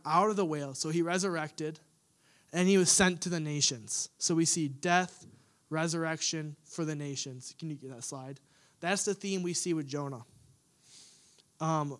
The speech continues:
we see that theme with another person, the person who's speaking this. Um, the sign of Jonah wasn't just hinting towards the resurrection of Jesus,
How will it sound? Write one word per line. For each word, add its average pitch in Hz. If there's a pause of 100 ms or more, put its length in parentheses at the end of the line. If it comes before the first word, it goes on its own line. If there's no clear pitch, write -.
(360)
we 180
see 226
that 208
theme 190
with 170
another 170
person, 143
the 151
person 175
who's 147
speaking 165
this. 127 (560)
Um, 156
the 160
sign 202
of 190
Jonah 180
wasn't 190
just 175
hinting 190
towards 175
the 165
resurrection 170
of 143
Jesus, 139